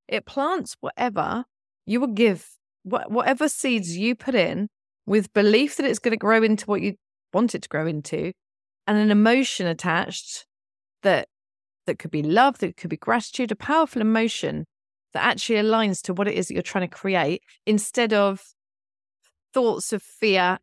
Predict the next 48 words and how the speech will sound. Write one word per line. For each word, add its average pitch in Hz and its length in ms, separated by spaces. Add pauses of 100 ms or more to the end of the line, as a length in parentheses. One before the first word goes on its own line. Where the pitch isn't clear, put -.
and 190 300
fear 220 360
emotion. 165 460
'Cause 196 160
remember, 208 260
the 170 100
emotion 196 400
locks - 280
in 160 300 (600)
the, 175 440
the 170 120
thoughts - 360
and 170 80
the 160 60
beliefs 175 360
in 165 60
the 160 60
subconscious 160 500
mind. 247 260
And 175 80
as 170 160
you 175 80
repeat 175 320
the 170 60
thought 170 240
over 156 200
and 165 80
over, 175 280
it - 100
becomes 156 340
the 180 100
belief. 254 360
So - 120
you 226 60
wanna 240 120
be 233 120
locking 233 380
that 214 140
emotion 165 640 (360)
and 220 200
that - 180
thought 160 440 (200)
and 208 140
aligning 170 480
it - 160
to - 120
your 170 120
vision. 170 480